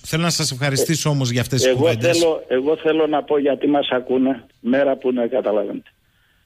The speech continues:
Speaker 2: Ο κάθε πολίτης σε ένα κερσάκι να πάει εκεί, να ανάψει ένα κερί, αλλά από μέσα του κυρίου να παρασύρουμε αυτούς τους ανθρώπους, ή θα ανα-, θα, θα ανέβουν στο ύψος των περιστάσεων και δεν θα κλάψουμε άλλα ήμια, και η ψυχή αυτών των ανθρώπων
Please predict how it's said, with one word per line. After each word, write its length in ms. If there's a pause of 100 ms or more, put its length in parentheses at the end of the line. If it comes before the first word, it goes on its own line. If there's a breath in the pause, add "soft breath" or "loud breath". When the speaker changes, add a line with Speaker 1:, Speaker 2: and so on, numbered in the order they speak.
(140)
Speaker 2:
Ο 80
κάθε 300
πολίτης 440 (160)
σε 80
ένα 200
κερσάκι 460
να 140
πάει 240
εκεί, 380 (120)
να 140
ανάψει 340
ένα 180
κερί, 360 (640)
αλλά 240
από 200
μέσα 280
του 140
κυρίου 300 (440)
να 140
παρασύρουμε 580
αυτούς 280
τους 100
ανθρώπους, 460
ή 200
θα 160
ανα-, 500 (300 loud breath)
θα, 300
θα 100
ανέβουν 440
στο 260
ύψος 400
των 160
περιστάσεων 680
και 320
δεν 240
θα 120
κλάψουμε 400
άλλα 240
ήμια, 320
και 140
η 80
ψυχή 340
αυτών 280
των 140
ανθρώπων 560